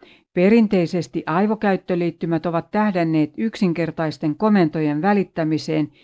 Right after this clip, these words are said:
ihmisen ja koneen välillä. Akatemiatutkija Tuukka Ruotsalon mukaan tällä hetkellä aivokäyttöliittymät helpottavat vammautuneiden ja liikuntarajoitteisten ihmisten elämää.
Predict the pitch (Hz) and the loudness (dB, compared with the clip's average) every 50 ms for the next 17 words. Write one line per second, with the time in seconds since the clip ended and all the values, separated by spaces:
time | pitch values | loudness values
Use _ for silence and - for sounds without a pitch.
0 | _ _ _ _ - 214 220 220 208 196 170 156 - 165 151 151 151 151 - - | _ _ _ _ -2 0 2 4 4 4 2 0 0 -2 0 0 0 -2 0 2
1 | 190 185 170 165 151 143 139 135 123 120 117 110 113 - - - - - _ _ | 2 4 4 4 2 2 0 -4 -8 -10 -10 -12 -14 -16 -18 -20 -20 -20 _ _
2 | _ - - - - - - _ - - 170 165 - 185 185 - 196 190 190 190 | _ -20 -20 -20 -20 -20 -20 _ -6 -4 -2 -2 -2 -2 0 2 2 4 4 4
3 | 180 175 - 190 180 - - - 185 175 170 - 190 202 196 - - 185 170 175 | 2 2 0 -2 -2 -2 -2 -2 -2 -2 0 0 0 0 0 -2 -2 -2 0 2
4 | 202 226 240 233 - - 196 165 165 160 160 160 160 156 - 175 170 160 156 156 | 2 2 2 2 0 0 -2 0 0 0 0 0 -2 -2 0 0 0 0 -2 -4
5 | - - - - _ _ _ - 170 165 180 202 220 214 202 180 - - 180 165 | -8 -14 -20 -20 _ _ _ -2 0 2 2 2 4 4 2 2 0 -2 -4 -2
6 | 160 160 - 165 175 196 196 214 202 - 190 180 170 160 - - 180 165 165 160 | -2 -2 0 0 0 2 2 0 0 0 0 0 0 0 -2 -4 -2 -2 -2 -2
7 | 156 - 170 165 160 156 - 185 185 165 143 - 147 143 - - 202 202 214 226 | -2 -2 -2 -2 -2 -2 -2 0 0 0 0 -2 -6 -12 -8 -6 -2 0 0 0
8 | 220 - - - 185 202 226 226 220 202 196 185 180 170 - 180 170 170 170 170 | -2 -4 -10 -6 0 2 4 4 6 6 4 4 2 2 0 -2 -2 0 0 0
9 | 165 151 170 165 165 165 165 165 - - 190 208 214 190 - - 160 139 147 147 | 0 0 0 0 0 0 0 -2 -2 0 2 2 2 2 2 0 -2 -4 -4 -6
10 | 147 143 143 139 139 143 143 - _ - 147 143 - - 156 151 - 175 165 156 | -6 -6 -6 -6 -8 -10 -12 -12 _ -8 -8 -8 -8 -10 -8 -6 -4 -4 -4 -4
11 | 151 147 131 131 - 151 139 143 - 147 156 143 123 131 135 147 - - _ _ | -4 -6 -8 -8 -12 -14 -14 -10 -10 -8 -8 -8 -8 -10 -14 -18 -20 -20 _ _